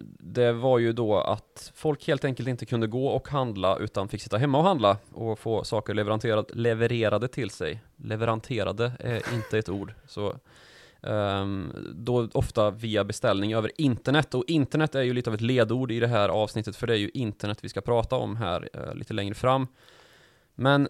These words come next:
som sagt då så har ju de digitala bolagen haft några enorma kvartal bakom sig här. Eh, sex stycken närmare bestämt. Och nu här i det sjätte, som då är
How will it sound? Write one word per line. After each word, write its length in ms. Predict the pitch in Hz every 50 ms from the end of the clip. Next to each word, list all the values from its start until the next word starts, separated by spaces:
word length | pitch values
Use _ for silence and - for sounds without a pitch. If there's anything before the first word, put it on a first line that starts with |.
| -
som 220 | - - - 147 135
sagt 320 | - 165 156 151 - -
då 160 | - 120 107
så 260 | 104 - - 117 110
har 280 | 110 123 123 113 107 101
ju 380 | 104 104 104 98 104 104 104 - - -
de 120 | 117 113
digitala 420 | 110 107 110 - - 113 107 107
bolagen 500 | 113 127 131 120 113 104 101 95 95 98
haft 380 | 104 113 113 - - - - -
några 360 | 113 113 104 101 98 92 - - - _ _ _ _ _ _ -
enorma 400 | 113 117 120 110 98 101 110 120
kvartal 460 | - - 120 - 107 95 - - 117 -
bakom 300 | - - 110 107 - -
sig 160 | 107 - 104 113
här. 220 | 117 107 - - - _ _ _ _ -
Eh, 200 | 127 123 107 110
sex 280 | - - 113 - -
stycken 300 | - 113 104 - 104 101
närmare 380 | - 98 98 101 104 101 101 104
bestämt. 520 | 107 - - 104 101 104 - - - - - _ _ _ _ _ _ _ _ _ _ _ _ _
Och 240 | - 120 127 127 123
nu 200 | 131 131 131 131
här 280 | 131 135 120 113 110 -
i 220 | 80 107 104 101
det 300 | 104 104 101 101 98 98
sjätte, 520 | - - 131 117 - _ _ - 117 123 117 -
som 440 | - - 113 110 107 107 107 104 101
då 200 | 101 104 104 98
är 360 | - 98 98 98 95 95 113